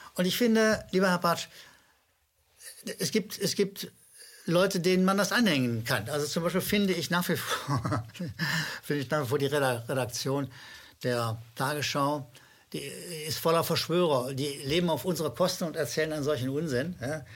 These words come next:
Das finde ich eine Verschwörung gegen mich persönlich. Ich hoffe, Sie auch. Äh, aber uns, den Alternativen, die wirkliche Nachrichten kritisch hinterfragen, die, äh,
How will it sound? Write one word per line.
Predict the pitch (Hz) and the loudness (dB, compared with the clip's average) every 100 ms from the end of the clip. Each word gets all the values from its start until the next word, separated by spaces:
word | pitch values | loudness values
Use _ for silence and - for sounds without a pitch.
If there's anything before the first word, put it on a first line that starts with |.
| - - - | -20 -20 -6
Das | 147 123 | -4 -2
finde | - 165 | -2 -2
ich | 156 | -2
eine | 165 156 | -2 -2
Verschwörung | 151 - 139 143 127 120 | -2 -2 0 2 2 2
gegen | 131 123 | 0 0
mich | 135 - | -2 0
persönlich. | 127 117 151 117 | -2 0 0 0
Ich | 135 | -4
hoffe, | 113 | -2
Sie | 107 117 | -2 -2
auch. | 123 175 - - - - - - - - - - | -4 -6 -8 -20 -20 -20 -20 -20 -20 -20 -20 -6
Äh, | 170 156 147 - - | 2 4 2 0 -2
aber | 156 165 151 | 2 4 4
uns, | 214 247 147 - - - - _ _ _ _ _ _ _ _ _ _ _ _ | 4 4 4 0 -6 -8 -16 _ _ _ _ _ _ _ _ _ _ _ _
den | 139 | -6
Alternativen, | 131 135 143 135 - 190 107 101 - _ _ - | -2 0 2 0 0 -2 -2 -6 -14 _ _ -4
die | 123 | 2
wirkliche | 139 - 123 123 | 2 0 -2 0
Nachrichten | 143 - 147 - 147 127 120 113 - | 0 -2 -4 -4 -4 -2 -4 -6 -4
kritisch | 180 180 143 | -2 0 -2
hinterfragen, | - 139 135 - 117 - 147 165 135 107 107 - - - - - | -2 -6 -6 -8 -4 0 2 2 0 -4 -8 -18 -18 -20 -12 -2
die, | 131 120 110 113 - - _ - | 0 2 0 -4 -18 -20 _ -6
äh, | 151 127 120 113 | -2 2 2 0